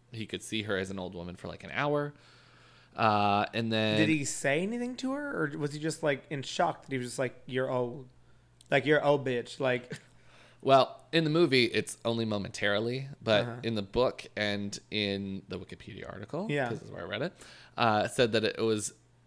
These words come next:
Speaker 1: um, for, no, wait, transferred into a woman of ninety, the wild hair a shocking white, the face a mass of wrinkles and ugly lines,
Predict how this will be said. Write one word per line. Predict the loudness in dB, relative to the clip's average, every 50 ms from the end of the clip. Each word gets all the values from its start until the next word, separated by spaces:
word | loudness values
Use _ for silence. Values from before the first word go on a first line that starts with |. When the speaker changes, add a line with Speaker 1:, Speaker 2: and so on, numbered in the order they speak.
| _ _ _
Speaker 1:
um, | -6 -4 -2 -2 -2 -2 -2 -4 -4 -6 -10 -12 -16 -20 _ _ _ _ _ _ _ _ -20 -18 _
for, | 0 2 4 4 4 4 4 2 0 -2 -6 -12 -20 -20 _ _ -20 _ _ _ _ _ -18 -16
no, | -16 -16
wait, | -16 -18 -20 -20 -20 -20 -20 -20 -6
transferred | -4 -4 -2 0 0 0 0 0 -2 -10 _ _
into | -4 -4 0 2 4
a | 4
woman | 4 4 4 2 2 2 2
of | 0 0 0
ninety, | 0 0 2 2 0 0 -2 -4 -6 -8 -8 -10 -12 -18 -20 -20 -10 _
the | -2 0
wild | 2 4 6 6 8 8 6 6 4 0
hair | 0 0 2 4 4 4 2 2 -2
a | -4 -4
shocking | -4 -2 0 0 0 0 -2 -4 -4 -2 0
white, | 0 0 0 -2 -6 -14 -12 -6
the | -4 -4
face | -4 -2 -2 -2 0 0 -2 -2 -4
a | -4
mass | -4 -2 -2 -2 -2 -2 -4 -4
of | -6 -6 -4 -4
wrinkles | -4 -4 -4 -6 -8 -8 -8 -8
and | -6 -6
ugly | -6 -6 -4 -4 -4 -4
lines, | -6 -8 -10 -10 -12 -12 -14